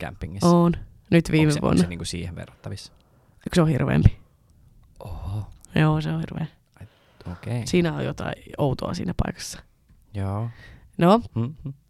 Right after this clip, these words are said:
Speaker 2: Mut joo, siellä ollaan sekoiltu niinku viisitoistavuotiaana, ja mä muistan silloin, että blokit oli, siis se oli ihan hirveä halpa se festari silloin.
Speaker 1: Joo.
Speaker 2: Ja se oli jotenkin,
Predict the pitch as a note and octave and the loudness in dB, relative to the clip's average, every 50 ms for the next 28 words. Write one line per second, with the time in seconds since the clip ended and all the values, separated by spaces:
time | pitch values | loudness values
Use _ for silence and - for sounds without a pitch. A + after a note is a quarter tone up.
0 | _ _ _ _ _ _ _ _ _ - - _ _ - - - G3 F#3+ F#3+ G#3+ | _ _ _ _ _ _ _ _ _ -20 -20 _ _ -8 -2 0 2 8 10 12
1 | G#3+ G3+ F3+ - G#3 G3+ F#3+ F3 C#3+ A2 A#2+ D3 D3+ D#3+ F3 E3 - D#3 D3 D3+ | 12 12 12 12 10 8 8 8 8 6 6 4 4 2 2 2 2 2 2 2
2 | D#3+ D#3+ F3 E3+ E3+ F3 F#3+ C4+ C#4 B3 - - - D#3+ E3 - - - E3+ E3 | 4 2 2 2 2 4 6 8 8 8 6 6 2 0 0 0 2 6 6 6
3 | E3 - E3 D3+ - D#3 D#3+ E3 E3 F#3 G#3+ B3+ C4 - - F3 D#3+ D#3+ D#3+ - | 6 6 4 2 4 4 6 6 6 8 8 6 6 6 4 2 4 2 2 2
4 | - - F#3+ - G#3+ F#3+ - - - D3+ C3+ D3 E3 D#3+ - - E3 E3 E3 E3+ | 2 2 2 4 2 2 2 2 0 0 2 2 2 2 2 4 6 6 8 8
5 | E3+ F3 F3+ E3+ E3 D#3+ C#3+ C#3 - - - D3 D#3 E3 E3+ E3+ - G3+ - - | 8 8 6 6 4 2 2 2 2 2 4 6 6 6 6 6 6 4 4 4
6 | G3 - G#3 G#3 G3+ - - - G3+ G#3 G#3+ F#3+ G3+ G3 G3+ G#3+ G#3+ G#3 - - | 2 2 2 2 2 2 0 2 4 4 4 4 4 2 4 6 6 4 4 0
7 | - F#2+ F#2+ F#2+ F#2 F#2 G2 G#2+ A#2+ A#2 - - - - G3 G3 G3 F#3+ F#3 F#3+ | -4 -4 -2 0 0 0 0 -2 -4 -8 -10 -4 2 6 8 8 10 10 8 8
8 | F3+ F#3 F3+ F3 - | 6 4 2 2 0